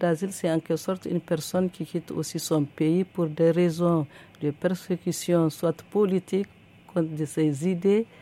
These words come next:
ou de sa religion.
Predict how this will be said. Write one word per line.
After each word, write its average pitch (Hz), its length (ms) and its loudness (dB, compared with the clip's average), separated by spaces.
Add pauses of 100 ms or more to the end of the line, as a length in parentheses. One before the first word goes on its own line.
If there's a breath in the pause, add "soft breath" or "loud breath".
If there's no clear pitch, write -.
(360 loud breath)
ou 165 580 2
de 151 200 0
sa 143 540 -2 (220)
religion. 180 760 4